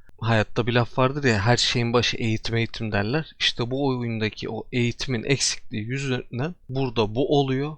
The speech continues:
Gösterilmeyen meslekler arasında, görevler arasında havan topçuları var. Esasında onların apayrı bir görevi var. Baya baya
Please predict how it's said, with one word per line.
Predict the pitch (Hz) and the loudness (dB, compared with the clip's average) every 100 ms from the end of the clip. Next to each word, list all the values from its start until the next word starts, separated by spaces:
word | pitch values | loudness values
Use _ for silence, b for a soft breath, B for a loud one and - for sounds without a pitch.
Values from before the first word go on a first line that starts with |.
| - | -6
Gösterilmeyen | - 123 - 117 110 110 107 104 | 0 0 2 2 2 0 2 2
meslekler | 101 113 110 117 - 113 | 2 0 0 -2 -2 0
arasında, | 104 98 - - 107 | 0 0 -4 -6 -6
görevler | 104 123 117 107 110 110 | 0 2 4 2 0 2
arasında | 123 104 - 104 123 170 - | 4 4 2 -2 -4 -6 -8
havan | - 131 127 123 | 2 6 6 4
topçuları | - 110 - 113 107 101 | 0 -6 -4 -2 0 0
var. | 104 151 - - - - | 0 -2 -4 -16 -12 -4
Esasında | 113 123 - 131 | 0 0 0 2
onların | 127 123 113 139 | 2 2 0 2
apayrı | 135 - 110 107 127 | 2 4 2 2 2
bir | 131 | 2
görevi | 127 131 123 110 | 4 6 4 2
var. | 101 95 - - - | -2 -4 -6 -14 -2
Baya | 117 127 135 117 107 | 4 8 10 8 8
baya | 104 104 147 | 4 2 0